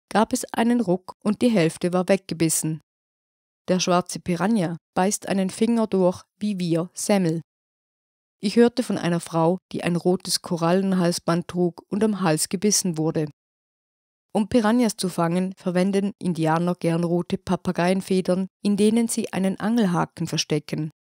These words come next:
Größer ist das Risiko beim Baden, auf einen Rochen zu treten. Dann schnellt sein Schwanz mit dem Giftstachel hoch und bringt dem Badenden böse Verwundungen bei.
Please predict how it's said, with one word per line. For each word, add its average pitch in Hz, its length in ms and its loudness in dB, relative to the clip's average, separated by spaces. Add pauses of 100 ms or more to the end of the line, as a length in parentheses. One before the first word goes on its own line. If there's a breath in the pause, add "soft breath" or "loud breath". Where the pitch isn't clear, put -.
(640)
Größer 247 420 4
ist - 160 -8
das 165 200 -2
Risiko 175 420 -4
beim 160 180 2
Baden, 165 440 -2
auf - 260 -8
einen 170 240 0
Rochen 185 340 -2
zu - 180 -4
treten. 156 520 -4 (800)
Dann 214 260 2
schnellt - 480 0
sein 156 160 -2
Schwanz 165 480 -4 (100)
mit 190 220 -2
dem 180 140 0
Giftstachel 180 720 -2
hoch 185 240 0 (160)
und 202 200 -4
bringt 226 420 0
dem 170 140 0
Badenden 175 580 -2 (120)
böse 170 300 0
Verwundungen 175 640 -2
bei. 156 300 -2